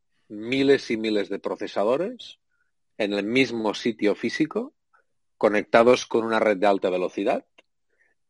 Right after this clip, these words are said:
que permiten, si sabes programarlos, que a cada paso de reloj se utilice más de un procesador a la vez. Tantos más procesadores como utilices,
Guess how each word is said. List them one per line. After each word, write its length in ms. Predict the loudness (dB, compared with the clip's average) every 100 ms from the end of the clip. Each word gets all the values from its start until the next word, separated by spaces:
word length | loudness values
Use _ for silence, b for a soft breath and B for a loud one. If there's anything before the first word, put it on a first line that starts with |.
| _
que 120 | 2
permiten, 720 | 4 2 0 -2 -2 -4 -8 _
si 240 | -10 -8
sabes 400 | 2 4 6 2
programarlos, 960 | 0 0 0 0 -2 -2 -4 -8 -18 -10 -8 -8 -12 -20 -8
que 140 | 0 0
a 100 | 4
cada 340 | 4 4 0
paso 320 | -2 -4 -4 -6
de 60 |
reloj 440 | -4 -2 -2 -2 -8 _ _ _
se 180 | -10 -6
utilice 420 | -4 -4 -2 -2
más 180 | -2 -2
de 80 | -2
un 100 | -2
procesador 520 | -6 -6 -6 -4 -2
a 60 | -4
la 100 | -6
vez. 160 | -10 -18 _ _ _ _ _ _ _ _
Tantos 440 | -2 0 0 0
más 260 | 2 2 2
procesadores 760 | 0 0 0 0 2 2 0 -2
como 180 | -4
utilices, 720 | -2 0 0 0 -2 -4 -10